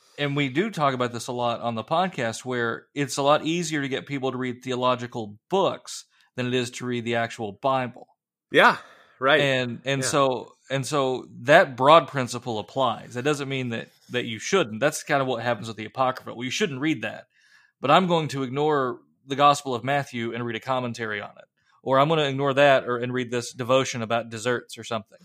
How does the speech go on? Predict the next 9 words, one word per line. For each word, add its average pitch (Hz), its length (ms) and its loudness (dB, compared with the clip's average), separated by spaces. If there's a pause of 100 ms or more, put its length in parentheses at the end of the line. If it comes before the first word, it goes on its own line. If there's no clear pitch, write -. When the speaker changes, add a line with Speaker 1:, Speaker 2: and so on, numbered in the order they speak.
(720)
Speaker 1:
Then, 151 220 -2
you 147 100 -4
know, 139 120 0
it 120 80 -6
can 165 240 -2
be, 127 380 -4 (220)
I 139 60 -6
mean, 151 140 -4
I, 107 80 -12